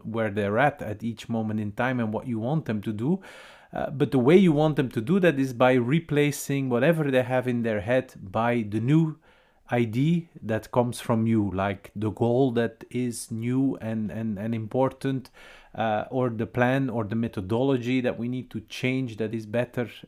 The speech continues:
uh, as opposed to whatever methodology is currently in the heads of people. Now, uh, th-, that poses a problem. You can ask yourself, "Ma, is this possible? I mean, if people have all these ideas themselves, can you just simply replace them, uh, with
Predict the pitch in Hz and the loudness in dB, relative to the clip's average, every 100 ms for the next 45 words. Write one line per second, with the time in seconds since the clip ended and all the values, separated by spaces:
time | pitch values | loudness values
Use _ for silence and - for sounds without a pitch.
0 | - 110 101 - 107 110 120 - - 107 | -12 -8 -8 -6 -8 -4 -6 -6 -4 -2
1 | 107 120 110 110 107 - 101 117 120 107 | 0 0 -2 -4 -4 -6 -4 -2 0 0
2 | 117 101 - 117 107 113 113 - - - | -2 -2 -4 -4 -4 -6 -6 -8 -20 -20
3 | - - - 123 120 117 104 123 113 117 | -20 -18 -4 -2 2 2 0 -2 -2 -6
4 | - 139 147 180 226 - _ _ _ _ | -6 -6 -4 -2 -2 -4 _ _ _ _
5 | _ _ _ - - - - 131 135 143 | _ _ _ -20 -20 -20 -12 -2 2 2
6 | 139 - - _ _ _ - - - - | 0 -8 -20 _ _ _ -12 -10 -10 -10
7 | 139 175 - - 185 151 135 123 - 151 | 6 6 8 8 10 8 4 2 4 6
8 | 160 113 117 123 123 131 151 - 135 - | 8 6 2 0 0 0 -2 0 -2 0
9 | 147 143 131 123 160 131 135 131 - 170 | 2 2 2 0 0 2 0 0 2 2
10 | - 101 101 107 110 117 113 113 - 147 | 2 -2 -2 -2 0 0 0 -2 -4 -6
11 | 147 143 113 110 135 135 127 117 117 110 | -2 -2 0 2 2 2 2 2 0 -2
12 | 143 120 110 113 - 127 156 170 - 143 | -2 -2 -2 -4 0 2 4 2 0 0
13 | 139 135 120 - - - 151 139 131 113 | 0 -2 -4 -8 -12 -4 -4 0 0 2
14 | 107 - 135 123 92 101 92 92 - 113 | 0 0 2 2 0 -4 -4 -8 -6 -4
15 | 110 101 107 127 127 - | -2 -2 2 2 2 -10